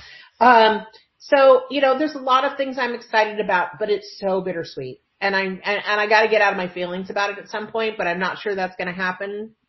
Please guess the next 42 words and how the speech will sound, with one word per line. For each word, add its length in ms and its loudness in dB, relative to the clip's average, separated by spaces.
anytime 400 -10
soon. 380 -4
It's 220 -10
just 240 -6
so 140 0
bittersweet 720 -6
because, 360 -6
um, 360 -6
this 120 -4
is 60 -20
such 240 -2
a 20 -12
good 180 -4
conference 420 -6
and 80 -12
these 200 -10
teams 240 -8
have 100 -8
been 140 -6
together. 400 -4
And 120 -4
to 120 -4
imagine, 720 -2
you 140 -4
know, 240 -2
to 120 0
imagine 480 0
that 200 -6
U 200 -8
C 200 -8
L 160 -4
A 160 -4
and 100 -8
Arizona 600 -2
aren't 320 -6
gonna 140 -8
play 420 -8
every 280 -10
year, 340 -6
and 140 -10
to 120 -12
imagine, 580 -8